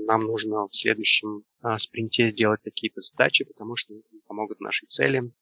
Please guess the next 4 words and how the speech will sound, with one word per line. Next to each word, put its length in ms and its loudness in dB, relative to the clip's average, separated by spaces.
ускорением. 680 -2
Вся 280 8
наша 280 6
команда 800 4